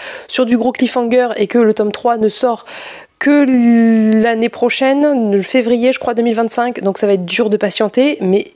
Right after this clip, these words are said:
écoutez, voilà, c'est comme ça, il faut faire avec. Bref, je vous laisse, je vous reprends ce soir, je l'espère. Recoucou, il est genre une heure du mat, j'ai plein de trucs à vous dire, je vais essayer de pas trop traîner pour pas que ça dure trop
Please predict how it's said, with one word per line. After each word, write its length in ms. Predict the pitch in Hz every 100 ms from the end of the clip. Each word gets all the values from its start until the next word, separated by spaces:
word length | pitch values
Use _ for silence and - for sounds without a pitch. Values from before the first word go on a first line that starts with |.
| -
écoutez, 560 | 175 - - 208 214 - - - - - - - - - - - - _ _ _
voilà, 280 | 202 277 330
c'est 160 | - 254
comme 140 | 254
ça, 140 | 277
il 40 | 294
faut 120 | 269
faire 180 | 294 294
avec. 380 | 240 185 - - -
Bref, 440 | 190 302 - - -
je 240 | 185 190
vous 120 | 349 330
laisse, 480 | 247 - - - -
je 300 | 190 165 254
vous 220 | 294 226
reprends 420 | 202 190 - 240 -
ce 300 | - - 285
soir, 220 | 285 240
je 100 | 226
l'espère. 500 | 202 - - - - _ _ _ _ _ _ _ _ _ -
Recoucou, 680 | 190 302 302 294 302 302 - -
il 200 | 220 226
est 220 | 233 233 - _ _ _ _ -
genre 240 | - 208 214
une 100 | 226
heure 100 | 233
du 120 | 220
mat, 360 | 220 208 - -
j'ai 640 | 190 185 190 240 240 240
plein 160 | 233 269
de 60 | 269
trucs 180 | 285
à 60 | 254
vous 160 | 226 233
dire, 420 | 208 233 240 247
je 80 | 208
vais 60 |
essayer 180 | 196 208
de 80 | 190
pas 160 | 185
trop 120 | 185 208
traîner 460 | - 202 202 202
pour 160 | 185 170
pas 80 | 180
que 80 |
ça 80 | -
dure 200 | 185 180
trop 340 | - - 208